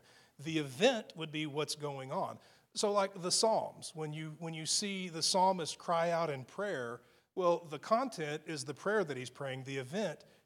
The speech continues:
is, is, is the prayer itself. So the words that he's speaking are the content, but the idea that he's praying is the event. And when you see these things, you can, you can learn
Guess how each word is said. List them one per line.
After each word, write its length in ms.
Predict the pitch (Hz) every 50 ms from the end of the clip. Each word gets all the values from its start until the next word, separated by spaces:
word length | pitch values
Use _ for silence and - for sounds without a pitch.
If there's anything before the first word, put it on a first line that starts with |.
| _ -
is, 300 | 143 139 135 123 - - 147
is, 320 | 139 131 127 - - - -
is 140 | 139 127 123
the 100 | 131 123
prayer 260 | - 165 156 139 110
itself. 500 | - - - - - 180 - - - - - - _ _ _ _ _ _ _ _ _ _ _
So 180 | - - 170 160
the 100 | 160 156
words 320 | 170 220 262 269 240 -
that 120 | - 190 165
he's 200 | 151 170 165 -
speaking 440 | - - - 156 151 147 165 147 143
are 100 | 131 131
the 80 | 123
content, 500 | - - 185 196 190 180 - - 127 131 139
but 140 | 139 -
the 100 | - 160
idea 260 | 165 170 170 156 156 139
that 100 | 143 131
he's 140 | 127 123
praying 560 | - - - 214 233 233 185 143 135 131 135 - - - - _ _ _ -
is 160 | 143 131 117
the 160 | 147 147 139
event. 340 | 139 131 135 208 208 185 - -
And 160 | 165 165 165
when 120 | 175 175
you 100 | 170 170
see 320 | 165 - - - 285 285 262
these 280 | 214 175 147 - -
things, 340 | - 151 135 131 139 131 -
you 100 | 170 165
can, 280 | - - 175 165 156 - -
you 120 | 170 170
can 240 | - - 165 160 165
learn 280 | 185 190 190 185 175